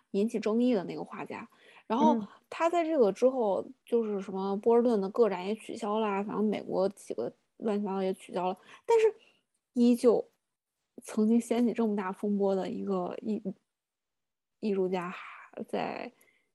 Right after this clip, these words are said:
Speaker 1: 这个展览里面还是有展出他的作品。
Speaker 2: 而且外媒都没有在说这件事，哎。没有说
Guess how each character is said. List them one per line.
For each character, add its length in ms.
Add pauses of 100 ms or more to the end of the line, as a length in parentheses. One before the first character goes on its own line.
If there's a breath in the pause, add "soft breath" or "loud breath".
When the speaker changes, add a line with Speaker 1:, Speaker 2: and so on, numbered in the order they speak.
(440)
Speaker 1:
这 140
个 120
展 160
览 200
里 80
面 180
还 220
是 160
有 260 (560)
展 180
出 140
他 80
的 160
作 120
品。 140 (1600 loud breath)
Speaker 2:
而 140
且 120 (360)
外 240
媒 160
都 100
没 160
有 160
在 160
说 220
这 100
件 160
事， 240
哎。 140 (1200)
没 140
有 180
说 240